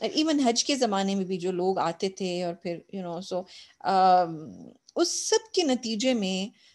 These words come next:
अब जब उनको इतना फ़ायदा हो रहा है, तो करना क्या है? "फलियाबुदू रब्ब हादल बैत", इस घर के रब की इबादत करें।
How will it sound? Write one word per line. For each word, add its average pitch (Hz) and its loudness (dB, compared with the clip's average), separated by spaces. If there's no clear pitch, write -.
अब 220 0
जब 226 -2
उनको 247 -2
इतना 330 0
फ़ायदा 208 2
हो 190 -4
रहा 170 -6
है, 175 -6
तो 262 -4
करना 262 2
क्या 294 2
है? 294 0
"फलियाबुदू 202 0
रब्ब 175 2
हादल 170 -6
बैत", - -14
इस 247 -2
घर 214 2
के 208 -2
रब 180 -2
की - -10
इबादत 160 -8
करें। - -12